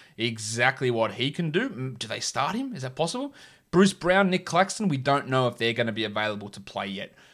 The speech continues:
For Portland, they're okay in terms of injuries. The Bucks and the Bulls, Yanni sprained his ankle early on Thursday.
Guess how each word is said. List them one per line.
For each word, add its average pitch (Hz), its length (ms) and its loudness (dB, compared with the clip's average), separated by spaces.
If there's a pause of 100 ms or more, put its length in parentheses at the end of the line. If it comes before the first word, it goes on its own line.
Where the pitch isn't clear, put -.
(140)
For 165 120 2
Portland, 160 460 2
they're 123 180 4
okay 113 320 0
in 104 80 -4
terms 107 260 -6
of 101 100 -8
injuries. 110 520 -6
The 139 80 -8
Bucks 175 440 2
and 160 160 2
the 147 40 -2
Bulls, 170 460 0
Yanni 190 520 2
sprained 170 340 -4
his 131 220 -2
ankle 147 480 -2
early 139 320 6
on 123 160 0
Thursday. 123 500 0